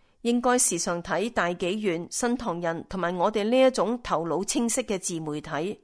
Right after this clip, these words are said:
咁究竟拜登會點樣去對應中共紅魔嘅威脅，定係與狼共舞？我哋喺以後嘅節目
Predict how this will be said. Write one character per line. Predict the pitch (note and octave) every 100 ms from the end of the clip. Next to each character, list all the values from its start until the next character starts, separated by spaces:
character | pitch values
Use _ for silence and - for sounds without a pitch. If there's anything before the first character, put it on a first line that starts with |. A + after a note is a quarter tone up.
| _ _ _ _ _ -
咁 | G3+ A#3
究 | G#3+
竟 | G3+ A3
拜 | A#3 G3+
登 | G3+ A#3+ A#3+ - -
會 | G3+
點 | A3 G#3+
樣 | B3+ C4 C4
去 |
對 | - G#3
應 | G3+ G#3 G#3
中 | C#4 B3+
共 | G#3+ F#3+
紅 | F3+ E3
魔 | E3 A#3 A#3
嘅 | G#3
威 | A#3 A#3
脅， | A#3 F#3 - _ _ _ -
定 | G#3 G3
係 | G3 F#3+
與 | F#3 F3+ G3
狼 | G#3+ E3 F3+
共 | F#3 F#3 F#3
舞？ | E3 G3+ G3+ - - _
我 | G3
哋 | G#3+ G3
喺 | G3+
以 | A#3 G#3+
後 | G#3+
嘅 | F3+ F#3
節 | -
目 | - F3+ D#3+